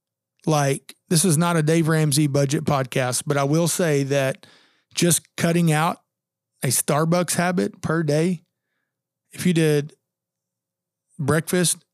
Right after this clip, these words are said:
and a drink, you're at eleven dollars a day. That's three hundred and thirty-three dollars a month. Three hundred and thirty-three dollars a month right there. What could you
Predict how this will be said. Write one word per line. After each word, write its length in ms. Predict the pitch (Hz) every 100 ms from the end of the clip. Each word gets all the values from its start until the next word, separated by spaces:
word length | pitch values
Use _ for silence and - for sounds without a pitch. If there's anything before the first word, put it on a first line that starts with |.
| _
and 600 | 196 233 196 147 151 175 - _ _ _ _ _ _ _
a 80 | 147
drink, 560 | 139 160 180 139 - - _ _
you're 180 | - 156
at 80 | 156
eleven 380 | 139 156 170 180
dollars 340 | 170 185 147
a 60 | 160
day. 380 | 139 135 131 - _ -
That's 160 | -
three 180 | - 151
hundred 280 | 160 160 147
and 100 | 127
thirty-three 480 | 156 151 143 160 143
dollars 360 | 139 139 127
a 40 | 139
month. 240 | 131 - _ _ _ _ _ _ _ -
Three 300 | 175 214 202
hundred 460 | 175 175 170 165
and 120 | 147
thirty-three 540 | 131 160 170 165 170 165
dollars 380 | 156 151 151 139
a 40 |
month 300 | 139 127 143
right 220 | 139 139
there. 180 | 135 131
What 160 | 156 170
could 180 | 190
you 280 | 156 170 147